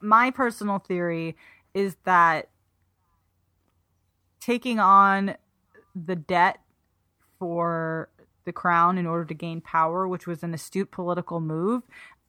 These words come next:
is going, is ended up in Tywin's lifetime. Like, Tywin knew about it,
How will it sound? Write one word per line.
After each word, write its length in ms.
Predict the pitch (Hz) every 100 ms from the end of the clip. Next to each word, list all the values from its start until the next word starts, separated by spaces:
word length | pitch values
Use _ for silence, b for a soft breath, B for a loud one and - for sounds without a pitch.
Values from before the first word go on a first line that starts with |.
| _ -
is 200 | 202 - _
going, 440 | - 196 190 196 -
is 480 | 190 185 170 - - _ _ _ _ _ _ _ _ -
ended 280 | 214 240 247
up 180 | 214 -
in 160 | 240 262
Tywin's 520 | - 233 226 220 170
lifetime. 400 | 180 180 185 160
Like, 140 | 160 -
Tywin 360 | 185 180 180
knew 160 | 233 247
about 300 | 180 165 156
it, 200 | 156